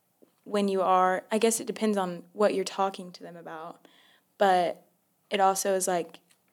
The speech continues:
I think the first thing that I would do if I knew I had to speak to somebody and it wasn't gonna be, like, a super, like,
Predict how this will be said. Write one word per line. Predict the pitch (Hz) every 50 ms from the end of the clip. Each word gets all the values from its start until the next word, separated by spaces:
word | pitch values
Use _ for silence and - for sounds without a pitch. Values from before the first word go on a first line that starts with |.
| _ _ -
I | 208
think | 190 - 196 190 190
the | - 185
first | - - 185 185 180 -
thing | 196 190
that | 180 165 -
I | 180 180 180
would | 185 185 180 -
do | - 185 175 175 175 175
if | 180 180 -
I | 185 185
knew | 180 185 185 185 185
I | 185 180
had | 180 180 180
to | 185
speak | 185 - - 190 185 -
to | - -
somebody | - 190 185 185 180 180 180 180
and | 180 180
it | 175 -
wasn't | 185 180 175 - -
gonna | - 185 185 180
be, | 180 185 180
like, | 175 175 180 175 -
a | 180
super, | 180 - - - 196 185 - 190 180
like, | 180 180 175 175 175